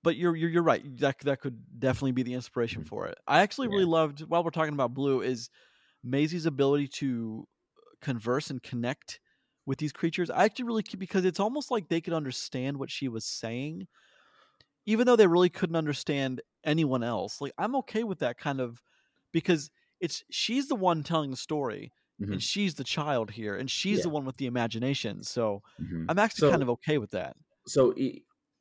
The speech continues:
Speaker 2: even though this is a kid's movie and all that, this is the, one of the little pieces that bugs me. They don't follow through with, with, like, how she's able to kinda com-,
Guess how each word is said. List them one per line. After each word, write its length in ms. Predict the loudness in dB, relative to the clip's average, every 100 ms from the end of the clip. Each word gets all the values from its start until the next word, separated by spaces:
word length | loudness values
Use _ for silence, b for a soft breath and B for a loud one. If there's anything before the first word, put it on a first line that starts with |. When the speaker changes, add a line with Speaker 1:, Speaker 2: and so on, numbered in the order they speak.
| _ _
Speaker 2:
even 260 | 0 2 4
though 120 | 4
this 160 | 4 2
is 80 | -2
a 60 |
kid's 420 | -2 -2 -2 -4 -4
movie 440 | -2 -2 -4 -4
and 100 | -2
all 140 | 0 0
that, 340 | 0 -4 -8 _ -14
this 300 | -8 -8 -6
is 140 | -8
the, 100 | -8
one 160 | -4 -2
of 60 | -2
the 240 | -4 0
little 140 | 0 0
pieces 300 | -4 -4 -4
that 180 | -4
bugs 300 | -4 -6 -6
me. 260 | -6 -4 -4 b b b b
They 340 | -14 -6 -2 -2
don't 420 | 0 0 0 -2
follow 360 | 0 4 4 0
through 600 | -6 -6 -2 0 -2 -4
with, 380 | -4 0 0 -4 _ -20 -18 -18 _ _ -20 _ -8
with, 340 | -2 -2 -4 -18 _ -6
like, 200 | -4 -4
how 400 | -6 -2 2 0
she's 300 | 0 -6 -2
able 260 | -2 -4 -8
to 120 | -8
kinda 300 | -8 -6 -6 -6
com-, 220 | -8 -8